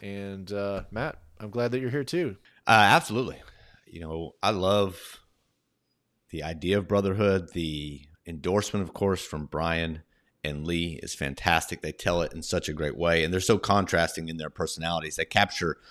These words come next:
Speaker 2: what I think is a spectrum of men. And then, yeah, I had to identify with those moments that I'm pretty good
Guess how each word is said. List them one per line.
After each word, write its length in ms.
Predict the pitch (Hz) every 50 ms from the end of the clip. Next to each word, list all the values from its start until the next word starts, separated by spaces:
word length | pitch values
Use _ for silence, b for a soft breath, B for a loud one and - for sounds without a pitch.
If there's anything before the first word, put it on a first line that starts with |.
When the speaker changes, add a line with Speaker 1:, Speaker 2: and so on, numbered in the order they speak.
| B B B B B B
Speaker 2:
what 120 | - 87
I 60 | 90 85
think 160 | 90 87 82
is 100 | 78 78
a 60 | 80
spectrum 580 | - - - 92 85 - - 85 76 69 67 67 _ _ _ _ _
of 200 | - 80 67 73
men. 340 | 78 85 76 69 65 65 - B B B B B B B B B -
And 160 | - 92 92
then, 140 | 101 104 101
yeah, 220 | 98 113 135 110
I 100 | 87 92
had 220 | 98 113 127 123
to 380 | 120 107 104 98 92 90 87 87 - _ _ _ _ _ _ _ _ _ _ _
identify 760 | - 87 87 80 98 104 127 135 - - - 76 76 76 76 82
with 240 | 85 85 85 -
those 240 | - 90 90 87 82
moments 800 | 87 87 98 123 131 101 78 - - - - - - - - _ _ _ -
that 300 | 85 82 82 80 76 - _ _ _ _ _ _
I'm 160 | 82 90 87 - _ _ _
pretty 420 | - - - 85 85 95 113 120 98
good 460 | 82 80 76 85 101 101 101 95